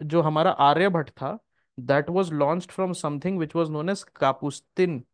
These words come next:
ओके, कापुस्तिन यार, all right,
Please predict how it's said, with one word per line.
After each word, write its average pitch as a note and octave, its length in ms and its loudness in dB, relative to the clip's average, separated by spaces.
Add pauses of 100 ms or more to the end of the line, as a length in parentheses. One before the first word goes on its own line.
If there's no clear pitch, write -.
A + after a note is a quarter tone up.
(140)
ओके, - 220 -6 (720)
कापुस्तिन D3 720 0 (120)
यार, B2+ 460 2 (840)
all C3+ 140 -8
right, E3+ 160 -6